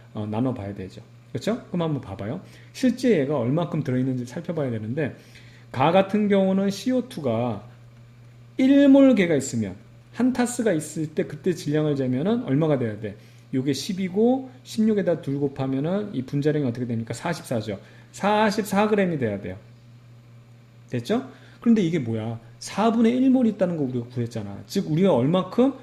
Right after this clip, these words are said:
원래 얘를 한 타스 사오면 사십사 그램이 돼야 되는데 사분의 일만 사왔으니까 어떻게 되는 거야? 현재 십일 그램이지.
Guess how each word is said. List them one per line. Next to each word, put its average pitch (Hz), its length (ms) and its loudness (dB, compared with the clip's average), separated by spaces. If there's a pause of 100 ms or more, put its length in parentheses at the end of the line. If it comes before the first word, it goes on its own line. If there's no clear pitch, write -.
(180)
원래 165 380 4
얘를 139 140 2
한 233 180 0
타스 233 300 -2
사오면 165 840 2
사십사 190 520 -2
그램이 156 280 0
돼야 123 180 0
되는데 127 520 -2
사분의 196 520 0
일만 151 340 -2
사왔으니까 127 920 -6
어떻게 139 240 -4
되는 113 240 -2
거야? 196 220 -2 (260)
현재 240 280 2
십일 254 320 0
그램이지. 107 460 -2